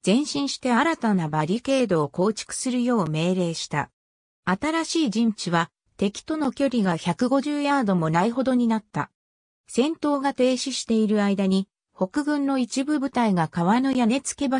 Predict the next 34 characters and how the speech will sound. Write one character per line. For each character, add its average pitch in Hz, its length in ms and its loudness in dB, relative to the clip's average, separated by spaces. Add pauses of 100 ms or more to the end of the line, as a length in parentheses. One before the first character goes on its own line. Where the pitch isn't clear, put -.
橋 247 80 0
で 233 140 0
陣 220 240 0
地 160 180 -2
を 156 180 0 (220)
構 233 280 4
え 302 100 0
る 254 140 2
よ 202 160 2
う 165 40 2
命 175 240 0
令 226 160 2
さ 185 140 0
れ 170 120 0
た。 - 240 -4 (580)
こ 190 100 0
の 269 140 2
橋 254 300 -4
の 302 120 2
近 - 280 -2
く 277 100 0
に 190 160 4
七 185 260 2
十 208 240 2
五 185 160 2
名 233 220 2
の 175 100 0
部 190 140 0
隊 196 220 0
が 147 160 -2
陣 196 200 2
を 170 120 2
敷 - 360 -4
き、 - 20 -20